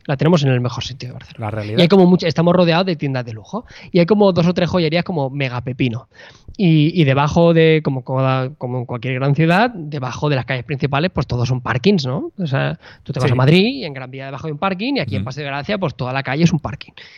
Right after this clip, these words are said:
Speaker 1: enorme. Y me decía esta chica que sabía, y lo habían dicho policías y Mossos cuando iban ahí, que muchos ladrones, em, saben perfectamente, eh, los coches que están aparcados debajo de las joyerías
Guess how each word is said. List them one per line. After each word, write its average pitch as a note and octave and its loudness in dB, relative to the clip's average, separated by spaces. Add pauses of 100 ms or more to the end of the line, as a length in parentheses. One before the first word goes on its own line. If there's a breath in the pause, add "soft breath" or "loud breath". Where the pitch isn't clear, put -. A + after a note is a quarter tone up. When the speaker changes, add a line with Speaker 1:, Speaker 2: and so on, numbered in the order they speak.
(120 loud breath)
Speaker 1:
enorme. A#2 -10 (220 loud breath)
Y F#3+ 6
me F3+ 10
decía E3 8
esta A3 4
chica A#3 2
que F#3+ 0
sabía, G3+ 4
y F#3+ 0
lo D#3 -2
habían C#3 -4
dicho C#3+ -8
policías C#3+ -6
y C#3+ -4
Mossos D#3 -6
cuando C#3+ -10
iban C#3 -4
ahí, F3+ 2 (380 loud breath)
que D3 4
muchos F3+ 4
ladrones, A#3 6 (640)
em, C#3 -2 (1040)
saben F#3+ 2
perfectamente, D#3+ -2 (640)
eh, B2+ -2
los D3 2
coches D#3+ 2
que - -2
están D#3+ 0
aparcados D#3 -2
debajo D#3 0
de D#3 0
las C3 -4
joyerías D3 -2